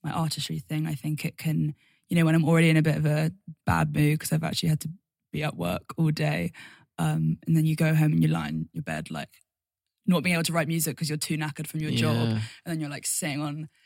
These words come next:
Speaker 1: Inst-, Instagram stories and looking at other people who've been in the studio all day and you're just like, "Mm," you know, it's not,
Speaker 2: Mm-hmm.
Speaker 1: that's not healthy. Um,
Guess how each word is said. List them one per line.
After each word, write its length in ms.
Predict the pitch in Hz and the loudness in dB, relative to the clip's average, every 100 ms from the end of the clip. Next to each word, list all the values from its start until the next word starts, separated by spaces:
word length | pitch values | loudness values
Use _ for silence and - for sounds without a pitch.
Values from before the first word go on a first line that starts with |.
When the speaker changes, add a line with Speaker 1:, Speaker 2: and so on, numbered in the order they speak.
| _ _ _ _ - | _ _ _ _ -6
Speaker 1:
Inst-, 300 | 175 143 156 - | -2 -2 -2 -2
Instagram 360 | 170 165 147 151 | -2 0 0 0
stories 520 | - 156 147 165 156 | 2 0 0 -2 0
and 220 | 180 180 - - _ _ - | 0 0 -4 -20 _ _ -2
looking 240 | 170 - 165 | 0 2 2
at 60 | |
other 140 | 160 156 | 2 4
people 360 | 165 160 151 | 4 4 4
who've 280 | 156 151 143 | 4 4 4
been 200 | 156 156 | 6 8
in 580 | 151 147 147 156 170 - _ _ | 8 8 8 4 2 -8 _ _
the 80 | 170 | 2
studio 400 | - 170 160 143 | 6 8 8 8
all 100 | 139 | 4
day 260 | 147 - - | 2 0 2
and 80 | 165 | 2
you're 80 | 165 | 2
just 140 | - | 0
like, 100 | - - | -2 4
"Mm," 180 | 269 285 - | 4 4 0
you 160 | - 180 | 6 8
know, 160 | 170 185 | 10 8
it's 160 | 190 190 | 6 4
not, 300 | 175 165 - | 4 2 0
Speaker 2:
Mm-hmm. 260 | 113 113 110 | 2 4 2
Speaker 1:
that's 200 | 170 170 | 2 4
not 220 | 175 - - _ _ _ _ _ - | 2 2 -4 _ _ _ _ _ -2
healthy. 600 | 170 - - 165 151 156 _ 156 | 0 -2 -4 -4 -4 -6 _ -6
Um, 400 | 147 147 160 | -4 -2 -2